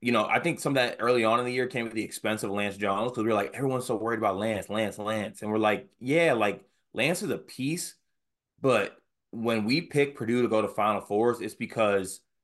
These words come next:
they're getting Fletch involved. Like, Fletcher is a part of that. Fletcher is a piece in that." And I just think that needs to be, that needs to be recognized, and you need to do whatever you can to get him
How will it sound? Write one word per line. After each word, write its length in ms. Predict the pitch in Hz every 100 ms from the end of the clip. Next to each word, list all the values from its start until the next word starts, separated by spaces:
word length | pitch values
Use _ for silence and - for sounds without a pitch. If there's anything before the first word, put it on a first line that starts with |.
| _
they're 120 | - 113
getting 320 | 117 95 85
Fletch 480 | - 110 - - -
involved. 480 | 101 92 90 80
Like, 180 | 95 95
Fletcher 340 | - 123 123 117
is 140 | 101
a 60 | 92
part 260 | - 107
of 80 | 92
that. 240 | - -
Fletcher 220 | - 113 113
is 100 | 87
a 60 |
piece 320 | - 120 104
in 140 | 101 104
that." 200 | 95 - _ _ _ _ _
And 580 | 110 107 98 98 92 90 - _ _
I 140 | 107 104
just 160 | 107
think 160 | 117 107
that 180 | 107 104
needs 220 | 104 98
to 80 | 95
be, 540 | 98 101 98 95 - -
that 120 | 107
needs 140 | 143
to 60 | 131
be 60 | 110
recognized, 500 | 120 110 98 95 95
and 100 | 101
you 40 |
need 140 | 117
to 60 | 101
do 80 | 104
whatever 240 | 101 104
you 160 | 101 98
can 500 | - 107 107 98 92 _ _ _ _
to 100 | -
get 180 | 95 104
him 220 | 101 98